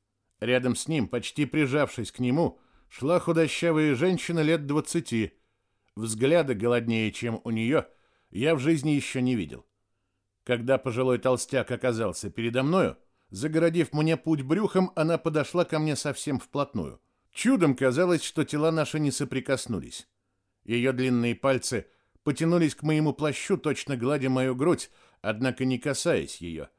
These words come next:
И мне показалось, что я вот-вот паду жертвой какого-то призрака-кровопийцы,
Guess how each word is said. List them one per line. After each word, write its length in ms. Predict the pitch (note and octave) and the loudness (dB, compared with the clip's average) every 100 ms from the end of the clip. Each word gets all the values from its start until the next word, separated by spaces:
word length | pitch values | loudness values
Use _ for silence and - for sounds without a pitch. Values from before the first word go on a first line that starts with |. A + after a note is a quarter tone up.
| _ _ _ _ | _ _ _ _
И 100 | B2 | -2
мне 200 | B2 C#3+ | 0 0
показалось, 600 | C#3 B2+ C#3 A#2 C#3+ C3 - | -2 -2 -2 0 0 0 -2
что 200 | - C3+ | -4 0
я 180 | C3 | 2
вот-вот 540 | B2+ E3+ C3 D3+ E3+ - | 2 0 2 0 0 0
паду 280 | C#3+ C#3+ C3+ | 0 2 0
жертвой 440 | B2 E3 - C#3+ | 2 0 0 -2
какого-то 460 | C3+ - E3 C#3+ C#3+ | -2 -2 0 0 -2
призрака-кровопийцы, 1500 | C#3 E3 C#3 D3 - C#3 C3 C#3+ D3+ - E3 - - E2+ | 0 0 0 -2 -2 -4 0 0 -2 -2 -2 -2 -6 -10